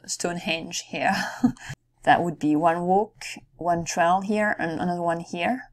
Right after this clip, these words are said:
And a last one for now, because I might find another, um, place where one is needed. I could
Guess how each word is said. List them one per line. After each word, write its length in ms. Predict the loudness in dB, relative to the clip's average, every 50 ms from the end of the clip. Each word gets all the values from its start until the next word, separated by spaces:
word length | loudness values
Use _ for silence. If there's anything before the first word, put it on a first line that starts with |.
| _ _ _ -20 -20 _ _ _ _ _ _ _
And 400 | -4 -2 -2 0 -2 -2 -4 -6 -8 -12 -14 _ _ _ _ _ _ _ _ _
a 80 | -6 -2
last 560 | 0 2 2 2 0 0 -4 -6 -8 -6 -4
one 720 | -2 0 0 2 2 0 0 0 0 0 -2 -2 -4 -6 -8 _ _ _ _ _ -14
for 160 | -10 -8 -6 -4
now, 300 | -4 -2 -2 -2 -4 -6
because 460 | -8 -12 -14 -14 -12 -12 -10 -10 -10 -8
I 60 | -8
might 340 | -6 -4 -4 -4 -4 -6 -10
find 360 | -10 -8 -4 -4 -4 -4 -6 -8 -14 _ _ _ _ _ _ _ -6
another, 540 | -4 -2 -2 -2 -2 -2 -4 -6 -6 -8 -12 _ _ _ _ _ _ _ _ _ _ _ -20 -20 _ _
um, 600 | -10 -10 -10 -10 -10 -10 -10 -10 -10 -12 -14 -16 -14
place 380 | -2 0 0 2 2 -2 -4 -6
where 400 | -6 -6 -6 -6 -8 -10 -12 _ _ _ _ _ _ _ _ _ _ _ _
one 200 | -8 -8 -6 -6
is 160 | -8 -8 -10
needed. 260 | -8 -6 -6 -6 -8 -8 -14 -20 -20 -18 -14 -12
I 60 | -8
could 280 | -4 -2 -2 -2 -2